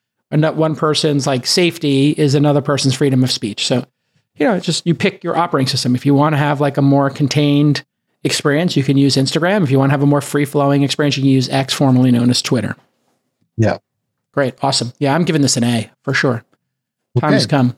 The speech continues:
Speaker 1: Yeah, great job.
Speaker 2: All right.
Speaker 1: Got a lot
Speaker 2: Awesome.
Speaker 1: of strong
Speaker 2: Thanks.
Speaker 1: stuff coming out of C E S.
Speaker 2: Yeah, it, it was, you know, I think it didn't get the credit it deserved, but, like, to me, it felt really reinvigorating. I was only there for, like, twenty-four hours, but it was, it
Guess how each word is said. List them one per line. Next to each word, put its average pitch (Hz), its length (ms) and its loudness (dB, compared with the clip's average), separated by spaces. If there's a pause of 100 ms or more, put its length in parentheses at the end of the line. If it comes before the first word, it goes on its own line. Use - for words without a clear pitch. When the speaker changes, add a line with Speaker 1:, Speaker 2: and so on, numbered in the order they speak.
(120)
Speaker 1:
Yeah, 123 260 -2
great 127 140 -2
job. 127 200 0
Speaker 2:
All 123 140 0
right. 131 340 -2 (160)
Speaker 1:
Got 110 60 2
a 120 60 2
lot 151 60 0
Speaker 2:
Awesome. 165 180 2
Speaker 1:
of 180 40 0
strong 170 200 0
Speaker 2:
Thanks. 156 100 0
Speaker 1:
stuff - 180 -4
coming 143 160 0
out 127 120 0
of 127 40 -4
C - 140 -2 (100)
E 131 40 0
S. - 280 -8 (560)
Speaker 2:
Yeah, 156 320 0
it, 175 260 -2
it 196 100 2
was, 208 340 0
you 220 100 2
know, 208 240 2
I 190 100 -2
think 254 320 0
it 185 140 -2
didn't 190 320 0
get 165 280 -2
the 147 80 -4
credit 147 460 -2
it 143 220 -2
deserved, 139 540 0
but, - 160 -2
like, 135 240 -2
to - 140 -2
me, 151 340 2
it 147 120 -4
felt 131 420 -2
really 147 340 2
reinvigorating. 117 840 2
I 123 140 0
was 160 100 2
only 131 120 2
there 123 120 2
for, - 80 -6
like, 98 120 -4
twenty-four 107 600 -2
hours, 107 300 2
but - 120 -2
it 117 40 2
was, 110 140 2
it - 40 -16